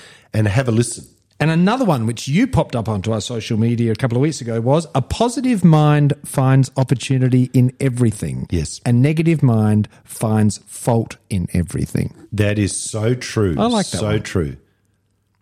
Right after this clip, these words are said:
Speaker 2: Very good.
Speaker 1: Very
Speaker 2: Yeah.
Speaker 1: good.
Speaker 2: On that note, Mim, I'm gonna say great to see you again in the Your Personal Podcast studio. I look forward to seeing you next week.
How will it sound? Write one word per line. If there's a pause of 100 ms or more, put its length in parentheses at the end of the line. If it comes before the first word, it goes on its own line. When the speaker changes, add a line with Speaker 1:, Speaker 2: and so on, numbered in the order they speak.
(140)
Speaker 2:
Very
good. (300)
Speaker 1:
Very
Speaker 2:
Yeah.
Speaker 1:
good. (160)
Speaker 2:
On
that
note,
Mim,
I'm
gonna
say (500)
great
to
see
you
again
in
the
Your
Personal
Podcast
studio. (360)
I
look
forward
to
seeing
you
next
week.